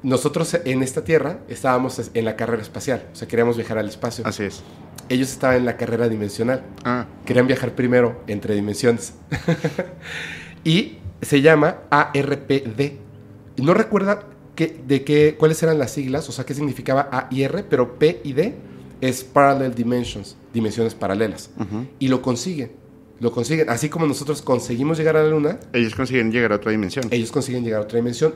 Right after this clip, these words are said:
Speaker 1: pero al principio, o sea, como ya tiene mucho tiempo, ya existen aparatos muy caros, como el que él tiene, que se le permiten a las personas para hacer estos viajes interdimensionales.
Speaker 2: Ok.
Speaker 1: Después de un entrenamiento. Tú no puedes viajar a cualquier dimensión.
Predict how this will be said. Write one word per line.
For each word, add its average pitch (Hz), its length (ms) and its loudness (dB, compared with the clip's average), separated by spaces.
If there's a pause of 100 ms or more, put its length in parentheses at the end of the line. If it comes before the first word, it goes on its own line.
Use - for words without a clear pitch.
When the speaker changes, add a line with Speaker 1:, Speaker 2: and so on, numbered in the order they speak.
Speaker 1:
pero 156 160 8
al 160 120 6
principio, 190 680 -2
o - 60 -12
sea, - 100 -8
como 123 120 -2
ya 143 120 2
tiene 160 160 -2
mucho 156 200 -8
tiempo, 156 420 -2 (180)
ya 143 100 2
existen 165 380 -6
aparatos 127 480 -2
muy 107 280 -6
caros, 156 360 -2
como 95 180 -10
el 90 100 -10
que 113 100 -6
él - 100 -6
tiene, 139 300 -2 (440)
que 135 80 -4
se 131 120 0
le 123 80 2
permiten 131 380 0
a 127 40 2
las 120 140 -4
personas 117 400 -6
para 101 160 -6
hacer 104 200 -8
estos 98 240 -12
viajes 92 320 -6
interdimensionales. 90 840 -6 (500)
Speaker 2:
Ok. 101 160 -8 (280)
Speaker 1:
Después 127 280 -2
de 143 60 2
un - 40 0
entrenamiento. 127 500 -2 (400)
Tú 170 120 2
no 196 120 2
puedes 185 220 0
viajar 143 260 0
a 143 140 -6
cualquier 117 460 -2
dimensión. 98 420 -6